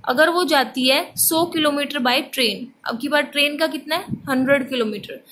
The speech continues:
तो यहाँ distance लिखते हैं ऊपर हम, तो हंड्रेड किलोमीटर train का हो गया, और train की speed कितनी है, X, ये X speed होगी। Plus में अब ब-,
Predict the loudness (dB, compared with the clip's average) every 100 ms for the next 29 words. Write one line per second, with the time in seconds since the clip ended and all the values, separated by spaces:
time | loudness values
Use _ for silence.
0 | -20 _ -2 0 2 0 -2 0 -2 0
1 | -4 -2 2 2 2 2 2 0 0 0
2 | 0 0 0 -2 0 2 0 -2 -8 -2
3 | 0 2 0 0 2 2 0 -2 -10 -20
4 | -6 -4 0 0 2 0 -2 -2 -2 -2
5 | -4 -4 -2 -2 -2 -4 -4 -6 -6 -4
6 | 0 0 -2 -8 -6 -2 -4 -4 -8 -2
7 | 2 2 0 0 0 -2 -16 -20 -6 0
8 | 0 2 0 -2